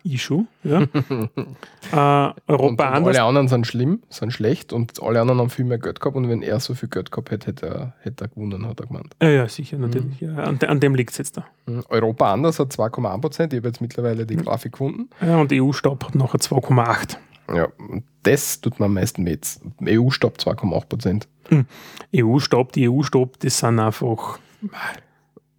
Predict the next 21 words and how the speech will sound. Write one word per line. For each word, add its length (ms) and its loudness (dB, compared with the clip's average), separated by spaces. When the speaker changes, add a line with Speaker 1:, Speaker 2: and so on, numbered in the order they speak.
Speaker 2:
Die 100 2
haben 200 0
ihn, 300 0
die 80 0
haben 120 2
ihr, 300 2
ihr 200 -2
Wahlparty 540 -2
in 100 -2
einem 260 -6
Tattoo-Studio 800 -8
gemacht. 460 -10
Speaker 1:
Echt? 280 2
Speaker 2:
Ja, 300 -6
was 120 -10
Speaker 1:
Ja. 60 -2
Speaker 2:
ich 60 -6
total 280 -6
eigenartig 380 -12
gefunden 260 -14
habe. 80 -10